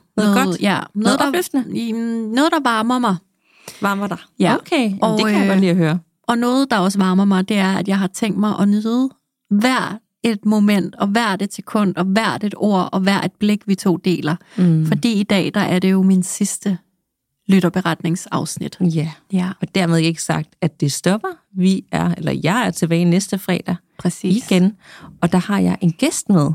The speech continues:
Speaker 2: I en lidt anden form.
Speaker 1: Mm.
Speaker 2: Mm.
Speaker 1: Altså stadigvæk dilemma og beretninger, vi læser op over for hinanden, men det vil så ændre sig lidt fra måned til måned, hvem det er, jeg sidder og vender og drejer de her mange forskellige oplevelser med.
Speaker 2: Det bliver så godt
Speaker 1: Det er en
Speaker 2: med nye
Speaker 1: overraskelse.
Speaker 2: perspektiver.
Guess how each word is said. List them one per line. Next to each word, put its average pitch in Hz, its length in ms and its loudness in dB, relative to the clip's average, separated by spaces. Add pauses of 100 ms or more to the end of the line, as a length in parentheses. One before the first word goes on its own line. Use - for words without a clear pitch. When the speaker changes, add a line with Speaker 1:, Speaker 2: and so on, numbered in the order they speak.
(160)
Speaker 2:
I 202 60 2
en 202 160 4
lidt 311 180 2
anden 285 200 0
form. 254 420 -4
Speaker 1:
Mm. 294 380 4
Speaker 2:
Mm. 190 240 4 (200)
Speaker 1:
Altså - 180 -2
stadigvæk 254 720 -2
dilemma 220 340 2
og 233 60 -2
beretninger, 214 600 0
vi 180 160 2
læser 185 320 2
op 202 80 -2
over 202 100 0
for 196 120 -2
hinanden, 185 320 4
men 190 140 2
det 196 140 -2
vil 220 60 0
så 254 180 -4
ændre 226 240 -2
sig 240 160 -2
lidt 220 280 -4
fra 233 100 -2
måned 214 260 0
til 233 160 -2
måned, 220 280 0
hvem 196 260 -4
det - 140 -6
er, 180 180 0 (400)
jeg 185 120 4
sidder - 300 -2
og 160 120 2
vender 170 240 2
og - 200 -6
drejer 175 380 2
de 180 220 2
her 175 260 2 (480)
mange 190 320 4
forskellige 170 400 0
oplevelser - 380 -4
med. - 80 -6 (220)
Speaker 2:
Det 247 100 0
bliver 247 160 -2
så 226 200 -6
godt 214 180 -2
Speaker 1:
Det 220 60 4
er 214 40 2
en 208 40 0
Speaker 2:
med 196 80 4
nye 196 60 6
Speaker 1:
overraskelse. 185 320 0
Speaker 2:
perspektiver. 180 500 -4